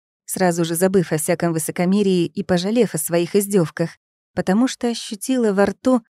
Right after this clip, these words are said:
странное пощипывание. "Что ты туда подложила?"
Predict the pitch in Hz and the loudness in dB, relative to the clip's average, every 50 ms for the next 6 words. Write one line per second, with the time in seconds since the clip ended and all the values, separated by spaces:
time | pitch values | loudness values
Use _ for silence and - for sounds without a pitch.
0 | _ _ _ - - - - 208 233 254 247 233 220 220 226 226 220 - 247 247 | _ _ _ -14 -14 -6 -2 2 2 4 4 4 2 2 2 0 0 0 -2 -4
1 | - - - 294 233 - - 170 160 165 160 165 160 160 156 156 170 175 - _ | -4 -4 -4 -4 -2 0 0 0 2 2 2 4 4 4 2 2 0 -4 -8 _
2 | _ _ _ _ _ _ _ _ _ - - - - 247 - 247 233 - 233 208 | _ _ _ _ _ _ _ _ _ -16 -14 -6 -6 -2 0 0 0 0 0 0
3 | 220 220 226 - 214 196 214 240 262 233 208 185 165 156 151 151 | 0 0 0 0 0 2 2 2 2 0 0 0 0 0 0 -2